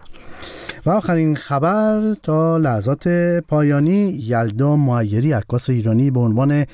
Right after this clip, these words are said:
یکی از برندگان جایزهٔ شجاعت در بنیاد بین‌المللی رسانهٔ زنانه انتخاب شد.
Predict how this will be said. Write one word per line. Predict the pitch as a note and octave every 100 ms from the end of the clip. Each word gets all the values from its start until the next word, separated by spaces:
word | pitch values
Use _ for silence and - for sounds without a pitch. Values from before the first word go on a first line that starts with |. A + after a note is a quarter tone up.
| - - -
یکی | A2+ C3+ E3+ D#3+
از | D#3 B2
برندگان | A#2+ C3 B2+ A#2+ C#3 D3+ C3
جایزهٔ | A#2+ G#2+ C#3
شجاعت | C#3+ - A#2+ A#2 C3 C#3+
در | C#3
بنیاد | C3 A#2 G#2+ A2+ B2+
بین‌المللی | C#3+ B2 A2+ G#2+ G#2 G#2 B2 C#3+
رسانهٔ | C#3 A2+ A#2 - G#2+ G#2 A#2
زنانه | A2 G#2+ G2 F#2 G#2
انتخاب | A2+ A#2 D3 C3+
شد. | -